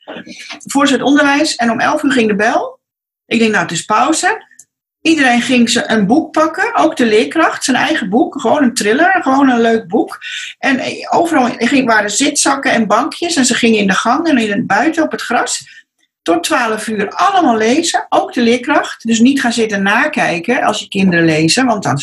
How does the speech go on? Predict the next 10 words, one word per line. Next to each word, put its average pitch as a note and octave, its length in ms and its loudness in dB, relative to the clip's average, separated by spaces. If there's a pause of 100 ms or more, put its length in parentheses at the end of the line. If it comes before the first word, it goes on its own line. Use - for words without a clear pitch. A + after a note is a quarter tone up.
(140)
dan, D#3+ 400 0
dan E3 140 2
laat F3 280 0
je G#3 80 -4
niet G#3 180 -2
zien G#3 220 0
dat G3+ 160 2
lezen G#3 340 0
belangrijk G#3 420 0
is. - 260 -2